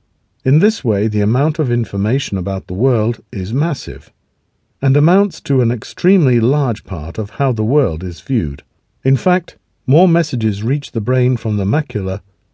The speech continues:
than from any other separate part of the body. So it can be seen what an enormous part in our understanding of the world the macula plays. The optic nerve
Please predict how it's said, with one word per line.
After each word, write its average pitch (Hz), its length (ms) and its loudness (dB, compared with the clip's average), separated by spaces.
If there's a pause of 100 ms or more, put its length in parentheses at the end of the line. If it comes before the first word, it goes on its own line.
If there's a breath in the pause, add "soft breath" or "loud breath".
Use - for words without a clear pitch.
than 120 180 0
from 110 220 -2
any 160 320 2
other 98 260 -2
separate 95 480 -6
part 85 280 -6
of 85 80 -8
the 90 100 -6
body. 76 420 -8 (1000)
So 170 180 2
it 165 100 -2
can 160 160 2
be 151 120 2
seen 180 380 2 (200 soft breath)
what - 180 -2
an 131 120 2
enormous 139 500 2
part 160 420 -4
in 95 80 -2
our 90 200 -2
understanding 101 680 -2
of 78 140 -8
the 82 80 -8
world 85 400 -4 (260)
the 139 80 0
macula 85 480 -4
plays. 76 480 -6 (580)
The 131 140 4
optic 170 420 -2
nerve 82 400 -6